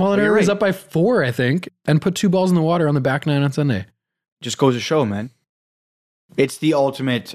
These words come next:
Speaker 2: uh, ment-, like, to be the mental strength. I think it's gotta be number one, if not in the top, like, three. It's, it's up there, man.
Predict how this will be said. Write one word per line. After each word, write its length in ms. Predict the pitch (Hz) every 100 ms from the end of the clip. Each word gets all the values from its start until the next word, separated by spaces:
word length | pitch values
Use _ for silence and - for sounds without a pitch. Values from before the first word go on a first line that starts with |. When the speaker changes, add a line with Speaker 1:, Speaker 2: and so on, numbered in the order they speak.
| -
Speaker 2:
uh, 600 | 107 117 113 113 107 101 98 _ _ _ _ _ _ _ -
ment-, 380 | 104 113 -
like, 200 | 120 104
to 100 | -
be 160 | 110 117
the 180 | 113 113
mental 280 | 117 117 113
strength. 440 | - 113 131 135
I 60 | 113
think 160 | 104
it's 80 | 98
gotta 240 | - 113 104
be 280 | 104 98 _ _ _ _ _ _ _ 120
number 240 | 139 131
one, 200 | 123 123
if 160 | 110 117
not 180 | 117
in 60 | 117
the 60 | 110
top, 360 | - 113 110 101
like, 160 | 101 _
three. 260 | - 113 104
It's, 280 | 98 - - _ _
it's 180 | - 98
up 160 | 101 -
there, 140 | 95 90
man. 280 | 87 92